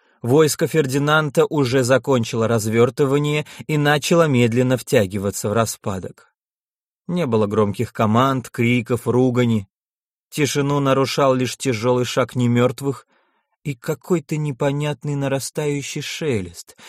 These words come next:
навевающий мысли о миграции саранчи или иных насекомых. "Что за..." —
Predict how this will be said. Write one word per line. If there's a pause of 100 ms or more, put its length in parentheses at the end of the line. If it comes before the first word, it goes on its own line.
(160)
навевающий
мысли
о
миграции
саранчи
или
иных
насекомых. (1700)
"Что
за..." —